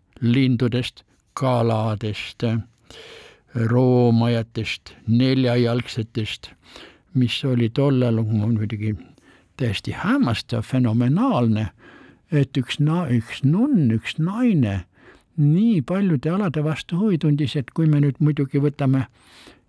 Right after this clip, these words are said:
tema kirjutisi, mis on üheksasaja aasta vanused ligi, eks ole, tänapäeval, mm, see ette, ja kui seda loevad teadlased, siis paljudes asjades nad loomulikult muigavad,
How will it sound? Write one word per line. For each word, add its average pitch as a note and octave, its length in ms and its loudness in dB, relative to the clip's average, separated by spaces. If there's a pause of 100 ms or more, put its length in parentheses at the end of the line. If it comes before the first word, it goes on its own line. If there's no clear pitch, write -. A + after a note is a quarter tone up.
(140)
tema D3 280 2
kirjutisi, C#3 720 0 (1400)
mis A#2 280 0
on A#2 180 2
üheksasaja A2+ 720 -2 (200)
aasta B2 300 -8
vanused A#2+ 480 -2
ligi, A2+ 280 -4
eks - 260 -14
ole, A#2+ 180 -2 (1200)
tänapäeval, F3 960 0 (120)
mm, A#2+ 500 0
see D3+ 400 -6
ette, - 460 -8 (200)
ja A2+ 220 -6
kui G#2+ 140 -8
seda A#2 240 -8
loevad B2+ 680 -4
teadlased, D#3 640 -2
siis C3+ 300 -2
paljudes C3+ 500 -2
asjades B2 480 -6
nad C3 180 -2
loomulikult B2+ 540 0
muigavad, C3+ 720 0